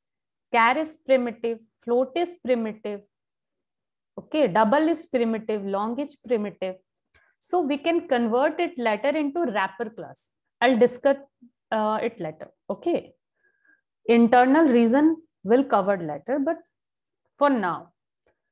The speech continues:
just we are depending on primitive data type, and these data type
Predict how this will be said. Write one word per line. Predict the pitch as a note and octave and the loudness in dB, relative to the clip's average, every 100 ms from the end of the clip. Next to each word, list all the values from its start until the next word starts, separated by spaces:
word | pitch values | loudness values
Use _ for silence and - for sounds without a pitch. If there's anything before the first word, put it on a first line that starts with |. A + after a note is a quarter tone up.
| _ _ _ _ _ | _ _ _ _ _
just | - C#4 G4+ - - | 2 4 4 0 -8
we | G#3+ B3 D4+ | -6 -4 0
are | C4+ | 0
depending | B3 G#3 - C4 C4+ C4+ D#4 | 0 -4 -4 -4 -4 -4 -6
on | D4+ D#4 D4+ _ _ | -6 -6 -10 _ _
primitive | C4 D4+ D#4+ D#4 F4 C4+ G#3 | -6 -4 -4 -6 -8 -6 -6
data | A3+ A3+ A3 G#3 - | -6 -4 -6 -6 -8
type, | G3 D3 A3+ D4+ _ _ _ _ _ _ _ _ _ _ _ - | -8 -6 -10 -14 _ _ _ _ _ _ _ _ _ _ _ -6
and | A#3+ A#3 E3 - | -4 -4 -8 -6
these | C4+ D#4+ G4+ - _ | -4 -4 -6 -10 _
data | A#3 A3+ A3+ C4 C4 - | -8 -6 -4 -6 -6 -4
type | F#3 G3 B3+ | -4 -4 -8